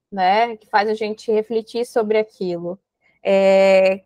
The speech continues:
que eles estão vivendo, e a gente acaba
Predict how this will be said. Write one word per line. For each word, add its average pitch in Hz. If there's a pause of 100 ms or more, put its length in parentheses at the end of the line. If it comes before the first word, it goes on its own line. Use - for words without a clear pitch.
(180)
que -
eles 208
estão 220
vivendo, 233
e 226
a 247
gente 247
acaba 226